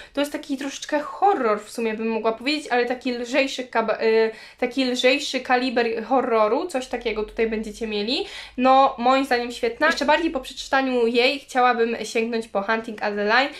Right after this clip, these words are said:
i myślę, że w przyszłości na pewno i to bliskiej to zrobię, e, bo to jest taki prequel dopiero, nie? E, i tę książeczkę możecie przeczytać sobie po Hunting Adeline, przed Hunting Adeline, jak tylko chcecie, możecie ją czytać.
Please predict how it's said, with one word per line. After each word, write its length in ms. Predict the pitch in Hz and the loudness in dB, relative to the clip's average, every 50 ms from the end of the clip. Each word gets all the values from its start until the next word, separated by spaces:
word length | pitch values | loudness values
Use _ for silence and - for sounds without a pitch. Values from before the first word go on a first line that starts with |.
| - - | -14 -8
i 100 | - 254 | -2 0
myślę, 280 | 247 254 254 - 254 240 | 0 0 0 0 -2 -2
że 200 | 240 - 214 214 | 0 0 -2 -2
w 60 | 214 | -4
przyszłości 560 | - - 233 220 - 220 214 214 214 - - | -6 -14 -12 -8 -4 -2 -2 -2 -4 -6 -6
na 120 | 220 208 208 | -4 -4 -4
pewno 540 | 208 - 254 254 247 247 233 233 233 226 226 | -2 2 2 2 2 2 2 2 2 2 0
i 80 | - 208 | -4 -6
to 100 | - 208 | -6 -6
bliskiej 520 | 196 208 226 233 226 233 - 233 214 208 | -4 -4 -4 -4 -6 -4 -4 -4 -4 -4
to 140 | 214 196 190 | -4 -6 -4
zrobię, 400 | 196 220 226 233 233 240 269 285 311 339 - - - - - | -2 2 2 2 4 4 4 4 2 2 -2 -8 -16 -16 -6
e, 360 | - 220 226 233 233 233 233 220 | 0 2 4 4 4 4 4 4
bo 140 | 214 262 | 4 2
to 100 | 285 269 | 2 2
jest 140 | 254 247 247 | 0 -2 -4
taki 200 | - 233 - 226 | -6 -14 -14 -14
prequel 480 | - - 240 220 214 - - 165 - - - - | -10 -6 -6 -6 -6 -4 -4 -4 -4 -6 -8 -8
dopiero, 400 | 190 202 196 - 185 - - - | -8 -6 -4 -2 -2 -2 -2 -4
nie? 260 | - 202 220 233 262 339 - - - - - | -4 0 0 2 0 0 -2 -8 -14 -6 0
E, 140 | - 240 247 | 2 2 2
i 160 | 240 262 320 | 2 0 0
tę 300 | 311 370 330 320 320 320 311 | 2 4 4 4 4 2 0
książeczkę 420 | - 294 277 277 269 - - 285 | -2 -4 -2 -2 -4 -4 -4 -4
możecie 400 | 262 262 247 240 - 254 254 240 | -4 -4 -6 -8 -6 -4 -4 -4
przeczytać 400 | 233 - - - - 226 220 220 | -4 -8 -8 -4 -2 -2 -2 -2
sobie 180 | - 208 196 190 | -4 -4 -4 -2
po 180 | 190 - 320 | 0 0 0
Hunting 420 | 330 339 311 294 294 294 262 254 269 | 0 0 -2 -2 -2 -4 -4 -2 -2
Adeline, 540 | 247 247 240 240 240 233 226 220 214 214 208 - - - - _ | 0 2 2 4 4 4 4 2 0 -2 -6 -10 -14 -20 -20 _
przed 300 | - - - 311 302 311 | -6 0 2 2 2 2
Hunting 420 | - 294 277 277 285 269 247 247 | 0 0 0 0 -2 -4 -2 -2
Adeline, 500 | 233 233 233 226 226 226 220 220 208 202 202 226 | 0 0 2 2 2 4 2 2 0 -4 -4 0
jak 240 | 226 247 269 277 - | 2 2 2 2 2
tylko 280 | - 240 233 240 226 | -2 -2 -2 -2 -6
chcecie, 280 | 226 - 240 226 247 220 | -8 -8 -8 -6 -6 -6
możecie 280 | 226 226 226 - - | -6 -6 -8 -6 -6
ją 160 | 202 190 190 202 | -6 -4 -6 -6
czytać. 300 | - 320 285 349 311 | -4 -2 0 0 0